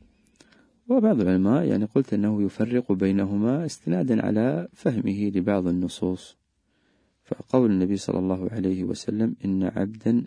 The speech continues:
أذنب ذنبا فقال: 'يا رب، أذنبت ذنبا فاغفر لي'، فغفر الله له". وهذا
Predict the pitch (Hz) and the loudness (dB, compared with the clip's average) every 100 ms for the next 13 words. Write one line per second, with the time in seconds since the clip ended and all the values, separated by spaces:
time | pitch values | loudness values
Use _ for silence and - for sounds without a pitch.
0 | - 101 101 87 - - 98 110 117 135 | -2 -2 -2 -2 -2 -4 -2 -2 0 -2
1 | 165 _ _ _ _ _ _ _ _ _ | -4 _ _ _ _ _ _ _ _ _
2 | - - 98 110 131 147 - _ _ _ | -10 -4 0 2 0 -2 -6 _ _ _
3 | 98 92 92 92 - _ _ - 98 95 | -4 0 0 -2 -4 _ _ -6 -2 0
4 | 107 110 - 110 98 95 90 92 95 87 | 0 0 -4 -2 0 0 0 0 0 0
5 | - _ _ _ _ _ _ _ _ - | -6 _ _ _ _ _ _ _ _ -20
6 | _ _ _ _ - 120 104 101 92 92 | _ _ _ _ -2 -2 0 -2 0 0
7 | 92 104 - _ _ - 107 127 - 92 | 0 -2 -6 _ _ -8 -4 -4 -4 -4
8 | 92 98 110 117 110 95 95 92 92 92 | -4 -2 -2 -2 -2 -2 -2 -2 -2 -4
9 | - _ _ _ _ _ _ - _ _ | -8 _ _ _ _ _ _ -20 _ _
10 | _ _ _ _ _ _ _ _ 127 104 | _ _ _ _ _ _ _ _ -2 0
11 | 104 - - - 139 156 98 113 139 127 | 0 -2 -10 -4 0 2 2 2 0 -4